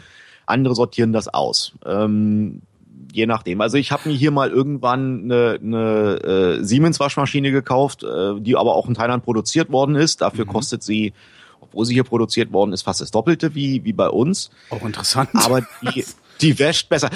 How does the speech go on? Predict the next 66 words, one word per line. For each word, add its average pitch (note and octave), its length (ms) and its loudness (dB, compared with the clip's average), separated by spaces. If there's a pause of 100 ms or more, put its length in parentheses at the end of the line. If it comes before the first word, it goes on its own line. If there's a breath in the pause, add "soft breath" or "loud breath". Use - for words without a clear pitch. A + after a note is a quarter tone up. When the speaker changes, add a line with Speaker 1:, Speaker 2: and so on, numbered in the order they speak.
Speaker 1:
Nee, F3+ 340 0
das F3+ 180 0
ist, F3+ 300 -6
ja, D#3+ 200 2
das C#3 420 -6
klingt F#3 260 -4
ein D3+ 60 -6
bisschen C#3+ 300 0
doof. D3+ 240 0 (100)
Heutzutage C#3 540 0
durch C3+ 180 -6
Amazon D3 360 -2
und B2+ 40 -4
den B2 100 -6
ganzen C3 200 -6
Schnickschnack - 420 -4
hat D3 140 -4
man C3+ 160 -2
halt C3 140 0
die B2+ 80 -4
Preise C3+ 400 0
im G2 180 -4
Ko-, - 160 -4
also A2 240 -2
nicht D#3+ 100 4
Speaker 2:
Mhm. B2 80 2
Speaker 1:
unbedingt C3 240 0
immer B2+ 160 2
im A#2+ 120 0
Kopf, - 240 -4
aber B2 200 2
es, G#2+ 140 -6
es, - 220 -6
es - 140 -8
kommt D3+ 220 -2
einem A#2 140 2
manchmal B2+ 260 0
so G#2+ 160 -4
hoch. C3 340 2 (640 loud breath)
Und A#2+ 220 -2
wenn B2+ 100 2
man C3+ 120 4
dann B2+ 180 0
hier C#3+ 240 0
so C#3 120 0
steht, C#3 340 -2
dann, B2+ 260 0
okay, - 240 2
dafür D3 240 2
kommt C3+ 180 -2
sie D3 80 -2
gratis B2+ 400 0
zu - 120 -2
einem A#2+ 180 2
nach B2 140 0
Hause C3+ 240 2
und B2+ 100 0
wird C3+ 160 0
einem A2 180 0
angeschlossen B2 580 0
auf - 200 -2
eine B2 160 0
Art A2 180 0
und A#2 120 -4
Weise, A2+ 340 2
dass - 320 0